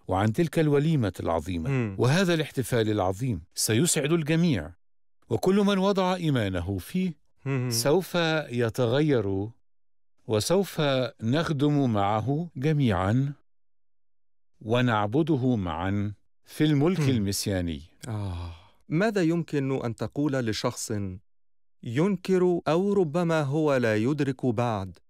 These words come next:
Speaker 2: أن الرب يسوع المسيح هو الله؟
Speaker 1: إنه ما من أحد تكلم مثل المسيح.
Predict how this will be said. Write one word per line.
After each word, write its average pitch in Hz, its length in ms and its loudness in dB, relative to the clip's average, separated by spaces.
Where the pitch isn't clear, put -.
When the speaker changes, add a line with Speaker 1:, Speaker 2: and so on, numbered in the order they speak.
Speaker 2:
أن 123 220 0
الرب 117 460 0
يسوع 147 560 0
المسيح 117 760 -6
هو 135 300 2
الله؟ 98 440 -2
Speaker 1:
إنه 127 500 2
ما 139 680 2
من 147 520 2
أحد 127 760 0
تكلم 95 760 0
مثل 104 340 0
المسيح. 80 600 -6